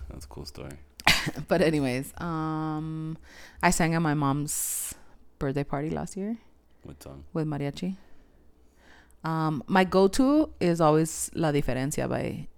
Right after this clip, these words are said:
Speaker 2: Vicente Fernández.
Speaker 1: Mm.
Speaker 2: Yeah. And then, <laughs> um, but yeah.
Speaker 1: Mm, okay.
Speaker 2: <laughs>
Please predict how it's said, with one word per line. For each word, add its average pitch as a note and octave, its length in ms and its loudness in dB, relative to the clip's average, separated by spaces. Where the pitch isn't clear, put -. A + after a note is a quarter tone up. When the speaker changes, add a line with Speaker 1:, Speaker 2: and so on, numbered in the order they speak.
Speaker 2:
Vicente D3+ 420 -6
Fernández. - 520 -8
Speaker 1:
Mm. - 120 -18
Speaker 2:
Yeah. C2 160 -8
And D#3 300 -2
then, D3 680 -4
<laughs> - 60 -6
um, D#3+ 560 -2
but E3 160 0
yeah. G#3 260 0
Speaker 1:
Mm, - 260 -18
okay. A#2+ 240 -14
Speaker 2:
<laughs> - 140 12